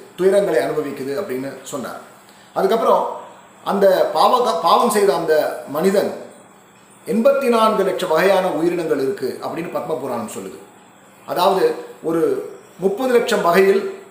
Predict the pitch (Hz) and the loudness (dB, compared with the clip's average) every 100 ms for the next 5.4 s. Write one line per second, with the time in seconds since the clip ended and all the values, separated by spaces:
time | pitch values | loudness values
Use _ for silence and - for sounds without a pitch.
0 | - 190 214 185 170 151 139 131 135 - | -2 0 2 2 2 0 -2 -2 -4 -6
1 | - - - - - - - 208 233 254 | -12 -20 -20 -20 -20 -14 -2 2 4 4
2 | 233 208 208 185 170 214 185 151 139 143 | 4 2 0 -2 0 0 2 0 0 0
3 | 135 - - - - - 190 - - 254 | -2 -6 -14 -20 -20 -4 -2 0 -2 0
4 | 240 226 240 - - 220 254 208 156 143 | 0 2 -2 -2 -2 0 2 2 2 0
5 | 139 147 - - | -2 -4 -6 -10